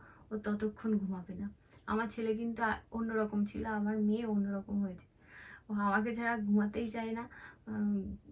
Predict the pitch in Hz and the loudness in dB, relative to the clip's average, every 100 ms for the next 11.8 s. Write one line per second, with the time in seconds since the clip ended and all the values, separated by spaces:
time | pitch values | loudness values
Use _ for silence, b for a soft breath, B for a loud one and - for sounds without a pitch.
0 | - 208 247 254 247 254 269 254 247 262 | -2 -2 0 0 0 0 0 0 0 -2
1 | 247 285 - - - - - _ - B | -2 -2 -2 -8 -16 -20 -20 _ -18 B
2 | B B B B 226 233 247 240 247 214 | B B B B 4 4 2 2 0 2
3 | 226 240 233 226 220 226 208 214 226 226 | 2 0 0 0 0 4 4 4 4 2
4 | 208 208 233 226 214 214 - 214 220 220 | 2 0 -2 -4 0 -2 0 0 0 -2
5 | 240 240 208 185 202 214 214 233 - B | -4 -4 -6 -4 -4 -6 -8 -12 -18 B
6 | B B B B B B _ _ - - | B B B B B B _ _ -12 -8
7 | 214 233 254 262 - B B 226 214 214 | -4 -4 -4 -10 -18 B B -4 2 2
8 | 220 226 226 - 208 214 208 220 226 220 | 2 -2 -8 -8 -2 0 0 0 0 -2
9 | 247 240 220 214 220 233 - 220 214 220 | -2 -4 -2 0 0 0 0 0 4 2
10 | 214 226 214 233 240 208 208 208 202 202 | 2 0 -2 -2 -2 -2 -2 -2 0 2
11 | 208 226 254 247 220 240 233 262 | 2 -2 -4 -4 -6 -6 -6 -8